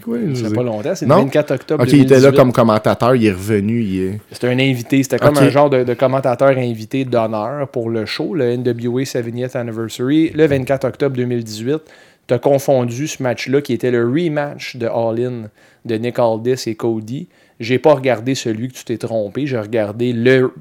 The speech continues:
Speaker 2: main event de All In en pensant tout le long que c'était
Speaker 1: Bon.
Speaker 2: de lui que tu parlais.
Speaker 1: Ben, c'est bon parce que c'est ce que je voulais faire, puis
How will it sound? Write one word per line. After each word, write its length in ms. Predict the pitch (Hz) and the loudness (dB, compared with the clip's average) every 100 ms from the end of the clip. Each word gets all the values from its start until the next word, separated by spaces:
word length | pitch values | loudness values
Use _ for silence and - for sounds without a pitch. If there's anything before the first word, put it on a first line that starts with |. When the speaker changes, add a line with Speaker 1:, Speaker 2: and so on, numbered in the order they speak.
| - | -10
Speaker 2:
main 180 | 123 117 | -6 -6
event 240 | 107 120 | -4 -4
de 120 | 120 | -2
All 300 | 107 104 104 | 0 0 -2
In 100 | 143 | -2
en 160 | 123 107 | -4 -2
pensant 480 | 135 123 107 139 131 | 0 0 0 -4 -4
tout 160 | 123 | -6
le 80 | 110 | -6
long 160 | 113 127 | -4 -6
que 80 | |
c'était 140 | 110 104 | -4 -4
Speaker 1:
Bon. 80 | 82 | -4
Speaker 2:
de 60 | |
lui 100 | 123 | -4
que 60 | 120 | -6
tu 60 | |
parlais. 380 | - 104 107 156 190 - | -6 -4 -4 -6 -8 -6
Speaker 1:
Ben, 120 | 113 113 | -2 -2
c'est 200 | - 107 | 0 4
bon 160 | 117 | 4
parce 160 | 113 - | 4 0
que 120 | 113 | -2
c'est 200 | - 98 | -2 -6
ce 120 | - | -8
que 280 | - - 147 | -4 2 4
je 480 | 110 104 113 107 107 - - | 2 -2 0 2 0 -6 -16
voulais 380 | 104 104 127 110 | -10 -2 2 2
faire, 420 | - 95 117 143 127 | 2 -2 0 -2 -6
puis 180 | 117 110 | -6 -6